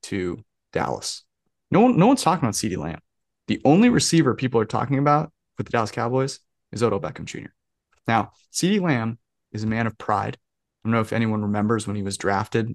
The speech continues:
that little clip of him pulling the phone out of his, I guess, then girlfriend's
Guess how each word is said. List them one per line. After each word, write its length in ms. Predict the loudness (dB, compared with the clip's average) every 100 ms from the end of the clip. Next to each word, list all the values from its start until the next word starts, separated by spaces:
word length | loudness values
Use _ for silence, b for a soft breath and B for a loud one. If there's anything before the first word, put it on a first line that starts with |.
| -6
that 160 | -6 -4
little 140 | -4
clip 320 | -2 -2 -2 -2
of 100 | -4
him 160 | -4
pulling 360 | -4 -4 -4 -4
the 60 |
phone 300 | -2 0 0
out 260 | 0 -2 -6 b _ -6
of 120 | -4
his, 200 | -2 -4
I 120 | -4
guess, 220 | -2 -2 -4
then 260 | -4 -4
girlfriend's 640 | -2 -4 -2 -2 -2 -4